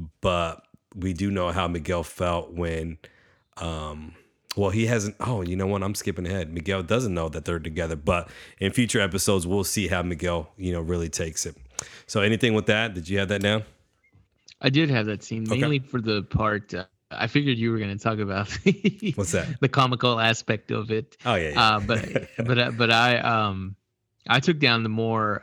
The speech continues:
Speaker 2: uh, the sentimental side of it. This, it, it was sad and sentimental, or the words that I used to describe the scene. And I'm talking about the little Johnny flashback, the seven-year-old Johnny, and,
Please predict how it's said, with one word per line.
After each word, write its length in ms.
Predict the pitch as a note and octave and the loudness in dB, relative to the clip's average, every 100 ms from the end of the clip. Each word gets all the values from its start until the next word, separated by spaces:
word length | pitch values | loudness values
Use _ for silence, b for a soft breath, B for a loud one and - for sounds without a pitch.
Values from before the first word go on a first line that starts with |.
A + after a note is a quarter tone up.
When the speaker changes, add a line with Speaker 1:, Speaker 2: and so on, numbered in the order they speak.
| - | -4
Speaker 2:
uh, 400 | G2+ F#2+ F#2+ - A#2 | -4 -4 -6 -8 -8
the 80 | A2 | 0
sentimental 680 | C3+ A#2+ A2 A2+ A2 G2 A#2 | 2 2 2 0 -2 -6 -12
side 380 | - - G2+ F#2 | -6 0 0 0
of 120 | F2+ | -6
it. 140 | F2+ - | -10 -10
This, 320 | G#2 - _ | -16 -16 _
it, 220 | A#2+ A#2+ A#2 | -4 -2 0
it 100 | C3 | 0
was 220 | B2+ - | 0 0
sad 280 | B2 B2+ A#2+ | 2 2 0
and 140 | A2+ | -2
sentimental, 560 | B2 A2 G#2 G#2+ G#2 G2 | -2 -2 -2 -4 -4 -4
or 240 | G#2+ G2+ | -2 -4
the 320 | G2 G2 G2 | -4 -6 -6
words 340 | G#2 A2+ G#2 G2 | -4 -2 -2 -4
that 100 | G#2 | -4
I 40 | |
used 400 | F#2 F#2+ G#2+ - | -4 -6 -6 -8
to 80 | G2+ | -10
describe 420 | G2+ - G#2 G#2+ | -10 -10 -8 -10
the 60 | C3 | -10
scene. 240 | - G#2 | -12 -8
And 100 | A2 | -6
I'm 120 | A2 G#2+ | -4 -2
talking 200 | A#2 A2+ | -2 -2
about 300 | G#2 G#2+ - B B B _ | -2 -4 -4 B B B _
the 100 | A#2+ | 0
little 300 | A2 A2+ A2 | 2 2 2
Johnny 320 | G#2 G#2+ G#2 | 2 0 0
flashback, 640 | G2 A2+ G#2+ - - G#2+ - - | -2 -2 -2 -4 -8 -8 -10 -16
the 60 | |
seven-year-old 640 | A2 A2+ G#2+ G2+ G#2 G2+ F#2+ | -6 -4 -4 -4 -6 -8 -8
Johnny, 540 | G#2 A2 G#2+ G#2 F#2+ | -6 -6 -6 -6 -8
and, 360 | G2+ G2 F#2 | -8 -8 -10